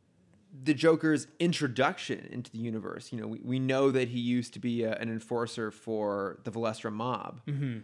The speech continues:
Speaker 1: But we never actually see his transformation. We never see, um, like, his first appearance. That would be really cool.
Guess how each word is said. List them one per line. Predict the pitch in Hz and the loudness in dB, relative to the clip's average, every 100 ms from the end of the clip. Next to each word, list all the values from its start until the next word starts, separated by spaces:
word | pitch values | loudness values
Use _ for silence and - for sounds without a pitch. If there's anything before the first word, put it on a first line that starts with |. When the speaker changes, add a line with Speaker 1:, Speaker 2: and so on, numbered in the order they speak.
| - - | -12 -2
Speaker 1:
But | |
we | 127 | 0
never | 120 123 | 2 4
actually | 113 117 117 | 2 2 -6
see | 113 120 113 104 | -4 -4 -2 -2
his | 110 104 101 - _ _ - | -2 -4 -6 -12 _ _ -6
transformation. | 135 113 117 156 160 175 160 | -4 -2 -2 -4 -2 -2 -2
We | 135 | -2
never | 123 120 | -2 -2
see, | - 120 113 113 110 - | -4 -6 -4 -4 -4 -4
um, | 104 104 101 101 - - | -6 -6 -8 -12 -14 -6
like, | 113 110 | -4 -4
his | 110 | -8
first | 113 110 | -8 -10
appearance. | - 143 - - | -10 -10 -10 -10
That | - | -8
would | 277 | -6
be | - | -6
really | - | -8
cool. | - 165 - - | -8 -8 -8 -10